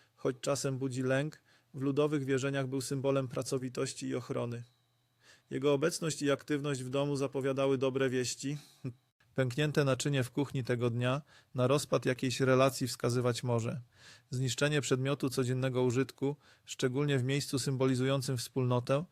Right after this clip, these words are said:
mogło być ostrzeżeniem przed problemami w relacjach międzyludzkich. Jeśli zgubisz klucze trzeciego listopada, to znak, że jakaś tajemnica wkrótce zostanie ujawniona.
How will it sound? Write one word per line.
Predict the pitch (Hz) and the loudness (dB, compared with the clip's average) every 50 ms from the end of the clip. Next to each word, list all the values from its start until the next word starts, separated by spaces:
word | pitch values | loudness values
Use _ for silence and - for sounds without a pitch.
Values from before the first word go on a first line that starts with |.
| _ - - _ _ - | _ -20 -20 _ _ -2
mogło | 139 143 139 147 143 | -2 0 4 4 4
być | 135 139 139 - | 4 2 0 -2
ostrzeżeniem | - 135 - - - - 139 127 127 139 143 143 135 123 | -4 -4 -4 -4 -2 0 2 2 2 2 0 0 -2 -2
przed | - - 135 123 - | 0 0 -2 -2 -2
problemami | - 143 147 139 143 139 135 135 135 139 143 135 | -2 -2 0 2 4 2 4 2 2 2 2 0
w | 120 | 0
relacjach | 127 131 127 127 131 127 123 131 120 - - | 2 2 4 4 2 2 0 -2 -4 -2 -2
międzyludzkich. | 127 123 120 120 127 123 120 120 123 - - 117 113 - - _ _ _ _ _ _ - - - - - _ - - | -2 -2 0 0 2 2 2 0 -2 -4 -6 -6 -8 -8 -10 _ _ _ _ _ _ -20 -20 -20 -20 -20 _ -6 -4
Jeśli | 135 123 - 139 135 | -4 -2 0 0 0
zgubisz | 127 131 147 160 156 156 143 - | 2 4 4 4 4 4 2 2
klucze | - - 147 156 - - 131 | 2 2 2 2 4 2 0
trzeciego | - - 156 131 - 139 | 2 2 -2 0 2 2
listopada, | 131 123 - - 127 120 - 131 131 127 139 147 156 - - - - _ - | 0 0 0 0 -2 2 4 4 4 6 4 2 2 0 -6 -20 -20 _ -4
to | - 135 123 | 0 0 0
znak, | 123 139 147 151 143 123 | 2 2 2 2 2 4
że | 135 139 | 4 4
jakaś | 135 127 135 123 - | 4 4 2 0 2
tajemnica | - 135 131 131 131 139 147 139 - 147 131 | 2 4 4 4 2 2 0 0 0 0 0
wkrótce | - - - 143 147 143 - - 135 | 0 -2 -2 -2 -2 0 0 0 2
zostanie | 127 127 120 - 135 135 135 131 131 | 2 2 0 2 0 2 2 2 2
ujawniona. | 131 131 127 120 127 127 123 117 113 113 123 | 4 4 2 2 2 0 0 0 0 -2 -4